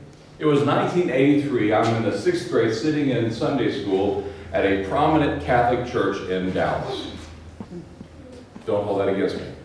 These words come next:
Had nothing to do with that. As I'm sitting in the class, the teacher walks in with a book that she says we're going to be studying from this year. It was written by Hal Lindsey, and it was The Late Great Planet Earth.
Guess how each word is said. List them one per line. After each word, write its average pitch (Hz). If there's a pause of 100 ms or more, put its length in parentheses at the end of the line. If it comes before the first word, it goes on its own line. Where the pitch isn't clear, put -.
(240)
Had -
nothing -
to -
do -
with -
that. - (960)
As 156
I'm 151
sitting 220
in 185
the 156
class, - (600)
the 120
teacher 196
walks 147
in 127
with 131
a -
book -
that -
she 151
says 95
we're 127
going 117
to 110
be 107
studying 135
from - (240)
this 101
year. - (240)
It 139
was 139
written 151
by 127
Hal 139
Lindsey, 110
and 120
it 113
was 113
The 110
Late 113
Great 107
Planet 98
Earth. -